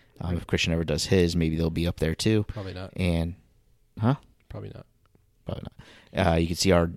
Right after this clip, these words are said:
Speaker 1: weekly rankings
Speaker 2: I'll give
Speaker 1: on
Speaker 2: you
Speaker 1: there.
Speaker 2: my
Speaker 1: You
Speaker 2: rest
Speaker 1: can
Speaker 2: of
Speaker 1: see
Speaker 2: season. I'll give
Speaker 1: articles.
Speaker 2: you my top five rest of season running back rankings right here. You ready for it?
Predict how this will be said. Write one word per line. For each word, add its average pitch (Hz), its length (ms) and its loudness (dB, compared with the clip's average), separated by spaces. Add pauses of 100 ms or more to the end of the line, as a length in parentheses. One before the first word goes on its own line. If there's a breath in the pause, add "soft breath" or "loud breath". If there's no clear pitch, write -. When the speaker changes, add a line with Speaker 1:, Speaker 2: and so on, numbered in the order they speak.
(100)
Speaker 1:
weekly 123 420 6
rankings 117 220 2
Speaker 2:
I'll 120 80 6
give 113 60 2
Speaker 1:
on 110 140 4
Speaker 2:
you 113 60 6
Speaker 1:
there. 113 80 8
Speaker 2:
my 110 60 6
Speaker 1:
You 95 60 4
Speaker 2:
rest - 140 2
Speaker 1:
can 135 60 -2
Speaker 2:
of - 40 -2
Speaker 1:
see - 60 -2
Speaker 2:
season. - 200 -8
I'll 123 60 -4
give 120 120 -2
Speaker 1:
articles. 92 240 2
Speaker 2:
you 98 60 0
my - 40 2 (100)
top - 100 -8
five 117 340 -4 (100)
rest 117 220 -8
of 110 80 -14
season 104 360 -8
running 104 260 -8
back 98 220 -10
rankings 98 440 -12
right 92 140 -12
here. 92 140 -12
You 85 120 -12
ready 104 140 -8
for 120 220 -6
it? 143 100 -12